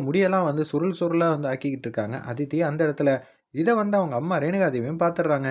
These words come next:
"ஏய் போதுண்டி, போதுண்டி, என் பொண்ணை வந்து அப்படியே வந்து அழகா தானே இருக்கா, நீ ஏதாவது ஒண்ணு கிடக்கா ஒண்ணு பண்ணிடாத."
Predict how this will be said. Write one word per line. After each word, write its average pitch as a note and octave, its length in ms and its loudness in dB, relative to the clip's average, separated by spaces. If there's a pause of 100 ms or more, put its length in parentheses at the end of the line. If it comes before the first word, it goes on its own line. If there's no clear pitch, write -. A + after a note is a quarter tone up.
(160)
"ஏய் C3 280 0
போதுண்டி, D#3+ 440 0
போதுண்டி, E3 520 2
என் B2+ 200 -2
பொண்ணை C3 280 -2
வந்து B2 340 -2
அப்படியே A#2+ 340 -2
வந்து C#3 180 -2
அழகா B2 280 2
தானே C#3 220 -2
இருக்கா, C3+ 260 4 (320)
நீ C3+ 140 2
ஏதாவது D#3+ 280 4
ஒண்ணு D3 140 2
கிடக்கா D#3+ 240 2
ஒண்ணு D3+ 180 0
பண்ணிடாத." C#3 380 2